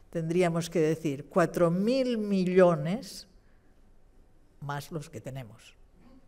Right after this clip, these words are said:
¿no? ¿Por qué? Porque son, para que nosotros estemos hoy aquí, no son necesarios nuestros setenta, son necesarios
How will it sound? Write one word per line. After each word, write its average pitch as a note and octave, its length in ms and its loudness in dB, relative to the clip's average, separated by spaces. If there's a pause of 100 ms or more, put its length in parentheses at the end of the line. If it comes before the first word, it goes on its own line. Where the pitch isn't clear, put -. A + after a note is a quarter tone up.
(720)
¿no? E3+ 280 -10 (340)
¿Por A3+ 200 4
qué? E3 300 2 (180)
Porque F#3+ 300 2
son, G#3+ 540 2
para E3+ 260 4
que F3+ 120 -2
nosotros A#3+ 420 0
estemos A3 340 0
hoy G#3 160 2
aquí, D#3+ 480 -4 (280)
no F#3 120 -2
son G3 220 -2
necesarios F3 680 -2
nuestros D3+ 440 -6
setenta, C3 480 -6
son D#3+ 200 -8
necesarios F3 600 -4